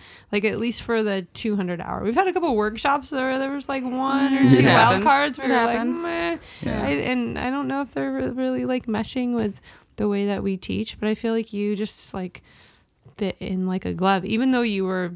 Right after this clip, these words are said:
Speaker 1: balancing traveling at the same time and some
Speaker 3: Mm-hmm. Yeah,
Speaker 1: other
Speaker 3: lots of
Speaker 1: commitments.
Speaker 3: things. I felt an energetic pull to you guys. I
Speaker 1: Mm-hmm.
Speaker 3: really, I mean, I barely knew you. We kinda had just had an acquaintance, and I really didn't know you, like, at all.
Speaker 1: Mm-mm.
Speaker 3: But I just felt like that was,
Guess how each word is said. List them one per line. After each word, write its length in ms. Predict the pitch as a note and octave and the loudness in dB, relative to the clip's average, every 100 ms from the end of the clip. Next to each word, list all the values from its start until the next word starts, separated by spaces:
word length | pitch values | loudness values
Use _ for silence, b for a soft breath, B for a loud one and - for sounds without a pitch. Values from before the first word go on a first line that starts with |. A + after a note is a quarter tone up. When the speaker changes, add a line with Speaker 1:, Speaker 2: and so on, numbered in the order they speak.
| F#3+ | -12
Speaker 1:
balancing 920 | F#3+ F#3 F#3+ - F3 F#3+ F#3+ F#3 E3+ | -14 -14 -8 -4 -2 -2 -4 -6 -10
traveling 560 | - A#3 A#3+ A#3+ A#3 | -2 -2 0 -2 -2
at 80 | A3+ | -4
the 80 | G3 | -6
same 240 | - G#3 | -6 -6
time 380 | G#3 A3+ A3 F#3+ | -4 -4 0 0
and 120 | F#3+ | 2
some 100 | G3+ | 2
Speaker 3:
Mm-hmm. 80 | G3 | 2
Yeah, 120 | F#3 | 4
Speaker 1:
other 100 | F3+ | 4
Speaker 3:
lots 120 | E3+ E3+ | 2 0
of 20 | F3+ | -2
Speaker 1:
commitments. 560 | - A3 A#3 F#3 - | -2 0 0 0 -4
Speaker 3:
things. 60 | - | -4
I 160 | - A3+ | 0 0
felt 260 | - C#4+ | 0 -2
an 120 | A#3 E3 | -2 0
energetic 460 | F3 F3 D#3 D3 | 0 0 -4 -6
pull 200 | - E3+ | -4 -4
to 120 | D3+ - | -4 -6
you 40 | |
guys. 220 | - - | -8 -8
I 120 | - | -6
Speaker 1:
Mm-hmm. 160 | F3+ A3 | -4 2
Speaker 3:
really, 260 | G3+ G#3 G#3 | 2 2 0
I 20 | |
mean, 100 | G3 | 0
I 80 | F#3 | -2
barely 640 | D#3+ F#3 G3 F3+ E3 D#3+ | 0 0 0 0 0 0
knew 220 | D#3+ D#3+ D#3+ | 0 0 0
you. 340 | D3+ - D#3+ | -2 -6 -6
We 120 | E3+ E3 | -6 -2
kinda 240 | E3+ D#3 | -2 -2
had 200 | D#3 D#3 | -2 -4
just 220 | D3+ D3 | -6 -6
had 140 | D3+ C#3+ | -4 -4
an 80 | |
acquaintance, 520 | C#3+ D3+ D3 C3+ D3+ - | -4 -4 -4 -4 -6 -4
and 120 | D3+ | -2
I 80 | D#3 | -2
really 340 | D3 D#3 D3+ | 0 0 0
didn't 220 | C#3 C#3+ | -2 -2
know 80 | C#3+ | -2
you, 160 | C#3+ - | -4 -6
like, 160 | C3 | -6
at 60 | - | -6
all. 320 | C3 B2 - | -4 -4 -6
Speaker 1:
Mm-mm. 380 | A3 G#3+ G3+ G3 | -6 -6 -6 -2
Speaker 3:
But 80 | F#3 | 0
I 60 | F#3+ | 0
just 160 | F3+ | 0
felt 100 | - E3 | -2 -2
like 120 | E3+ | -2
that 120 | F3 | -4
was, 220 | F3 - | -4 -6